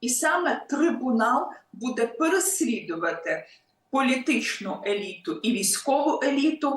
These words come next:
за цей злочин, злочин агресії. Тому це є перемога: перемога справедливості, перемога демократії. Ми дуже дякуємо пану президенту Володимиру Зеленському за лідерство і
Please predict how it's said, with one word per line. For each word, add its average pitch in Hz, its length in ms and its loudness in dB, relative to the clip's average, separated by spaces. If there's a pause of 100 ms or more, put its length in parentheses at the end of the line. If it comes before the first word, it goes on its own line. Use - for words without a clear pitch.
(240)
за 240 340 2
цей - 260 -2
злочин, 226 680 -2
злочин 185 640 -4
агресії. - 720 -2 (320)
Тому 294 320 6
це 302 260 2
є 247 180 0
перемога: 302 1000 4
перемога 247 520 4
справедливості, 285 1160 -2 (200)
перемога 240 720 4
демократії. 262 840 2
Ми 220 120 0
дуже 220 320 0
дякуємо 202 760 0 (380)
пану 220 360 2
президенту 202 800 0
Володимиру 247 640 2
Зеленському 226 800 0
за 190 220 -2
лідерство 262 640 0 (560)
і 226 360 2